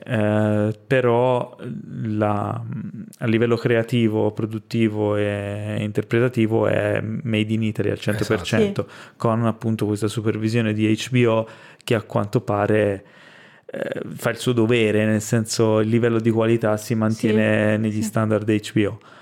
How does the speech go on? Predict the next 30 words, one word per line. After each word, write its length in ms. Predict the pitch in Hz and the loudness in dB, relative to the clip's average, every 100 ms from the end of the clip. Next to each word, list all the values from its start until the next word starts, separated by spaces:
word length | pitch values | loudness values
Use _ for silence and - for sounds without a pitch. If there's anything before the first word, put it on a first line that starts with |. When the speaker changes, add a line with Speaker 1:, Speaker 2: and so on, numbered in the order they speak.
| - - - | -20 -12 -2
Speaker 1:
Eh, 580 | 117 113 110 123 - - | 0 2 2 0 -2 0
detto 400 | 151 170 220 170 | 0 0 0 2
questo, 560 | 156 131 - - 180 | 4 2 -2 0 2
la 100 | 160 | 2
mia 160 | 135 143 | 2 2
domanda 500 | 190 135 127 123 117 | 2 2 2 2 2
è: 320 | 127 110 110 - | 0 0 -2 -2
non 220 | 135 185 | 2 2
avendo 340 | 139 135 156 | 2 2 2
letto 320 | 120 143 143 123 | 2 2 0 0
il 140 | 113 | 2
libro, 500 | 110 107 107 107 110 | 0 0 0 0 2
no, 220 | 117 127 | 2 2
tu 100 | 147 | 0
mi 160 | 147 147 | 0 2
dici 320 | 139 - 127 | 0 -2 -6
che 240 | - 127 | -2 0
la 140 | 120 156 | 2 2
serie 420 | - 113 110 113 | 2 2 4 2
è 100 | 123 | 0
fedele 560 | - - 139 117 113 110 | -4 -2 2 4 4 2
per 140 | 110 | 2
quanto 240 | 113 110 | 0 0
riguarda 380 | 110 113 110 113 | 0 2 2 0
lo 80 | 107 | -4
spirito 260 | - 113 110 | -4 -2 0
dei 80 | |
personaggi, 640 | 107 107 - 110 104 104 104 - - - _ _ _ | 0 -2 -2 -2 -2 -4 -10 -12 -20 -20 _ _ _
ma, 640 | 139 160 160 120 123 - - 147 | 0 2 2 0 -2 -6 -6 -2
mm, 720 | 127 120 120 120 120 120 | 0 2 2 0 0 0